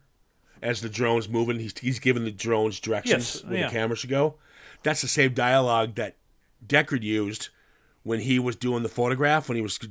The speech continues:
Speaker 1: looking at the photograph,
Speaker 2: I,
Speaker 1: and he
Speaker 2: I
Speaker 1: was going
Speaker 2: noticed that there was so
Speaker 1: center right,
Speaker 2: I, I didn't,
Speaker 1: center left.
Speaker 2: I didn't quite catch it as specifically as that, but I did notice there was other scenes that were sort of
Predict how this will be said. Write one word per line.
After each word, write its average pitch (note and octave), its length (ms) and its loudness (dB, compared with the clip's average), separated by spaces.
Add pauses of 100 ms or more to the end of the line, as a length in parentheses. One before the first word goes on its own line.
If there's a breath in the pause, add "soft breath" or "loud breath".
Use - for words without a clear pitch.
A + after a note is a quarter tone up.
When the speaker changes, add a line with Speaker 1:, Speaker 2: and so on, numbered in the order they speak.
(200)
Speaker 1:
looking B2+ 220 -2
at A#2 80 -4
the G#2+ 60 -12
photograph, C#3+ 600 4
Speaker 2:
I, - 40 -4
Speaker 1:
and - 40 4
he - 40 4
Speaker 2:
I D3+ 40 2
Speaker 1:
was D3+ 80 -2
going C#3+ 140 2
Speaker 2:
noticed A2+ 180 0
that D3 160 -4
there C#3 140 2
was B2+ 420 2
so - 200 4
Speaker 1:
center D3 220 8
right, C3+ 280 8
Speaker 2:
I, D3 160 2
I D3 40 2
didn't, E3 220 2
Speaker 1:
center C3+ 260 4
left. C3 360 2
Speaker 2:
I C3+ 160 2
didn't D#3 240 0
quite D#3+ 120 2
catch C#3 220 0
it B2+ 80 -4
as A#2+ 100 -6
specifically D#3 680 -4
as D#3 140 0
that, D#3+ 220 2
but C#3 120 2
I B2 120 0
did D3+ 200 2
notice C3+ 280 -4
there C#3 100 0
was B2+ 120 -2
other C3 180 0
scenes D3+ 280 -4
that C#3+ 100 -8
were C3+ 60 -6
sort C#3+ 280 2
of C#3 140 0